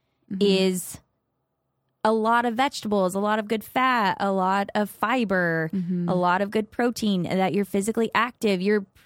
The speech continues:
Speaker 2: like, even what we talked about, that, like, meditation can even help with, like, your B M I. It's helpful with, you know, the choices you make, the
Speaker 1: Mm-hmm.
Speaker 2: choices of being present. So if you have all these practices, if you,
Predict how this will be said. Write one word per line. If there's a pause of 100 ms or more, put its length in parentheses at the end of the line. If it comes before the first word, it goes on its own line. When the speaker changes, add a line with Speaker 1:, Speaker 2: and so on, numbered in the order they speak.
Speaker 2:
like,
even
what
we
talked
about,
that,
like,
meditation
can
even
help
with,
like,
your
B
M
I.
It's
helpful
with, (380)
you
know,
the
choices
you
make,
the
Speaker 1:
Mm-hmm.
Speaker 2:
choices
of
being
present.
So
if
you
have
all
these
practices, (640)
if
you,